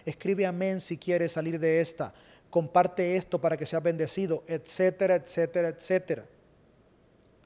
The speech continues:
Y se convierten en nuestros guías espirituales,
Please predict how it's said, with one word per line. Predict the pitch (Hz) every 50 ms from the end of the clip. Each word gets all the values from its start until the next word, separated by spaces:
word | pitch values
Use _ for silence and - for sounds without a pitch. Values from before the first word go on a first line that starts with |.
| _ _ _ _ _ _ _ _ _ _ _ _ _ _ _ _ _ _ _
Y | - 160
se | - 175
convierten | - 165 160 160 175 180 175 - 196 190
en | 185 175
nuestros | 165 - 160 156
guías | 151 165 165 170
espirituales, | 165 165 - 165 151 147 - 170 175 170 156 139 -